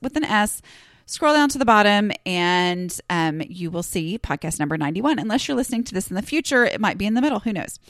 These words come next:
Uh, if you don't see it there, just click on See All My Podcasts Here and you will find it. Okay,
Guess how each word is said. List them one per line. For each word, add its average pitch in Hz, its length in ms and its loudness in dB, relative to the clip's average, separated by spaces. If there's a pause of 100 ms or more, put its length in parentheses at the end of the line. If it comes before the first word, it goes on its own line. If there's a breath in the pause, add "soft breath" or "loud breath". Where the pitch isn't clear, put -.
(360 loud breath)
Uh, 214 160 6
if 226 140 -2
you 254 60 2
don't 269 180 4
see 285 180 0
it 277 120 -2
there, 240 240 4
just - 160 -8
click - 180 -4
on 190 160 0
See 185 180 -4
All 185 180 2
My 190 140 0
Podcasts 190 580 -2
Here 190 300 -2
and 165 160 -6
you 160 80 -6
will 151 120 -6
find 107 240 -8
it. - 80 -10 (520 loud breath)
Okay, - 400 2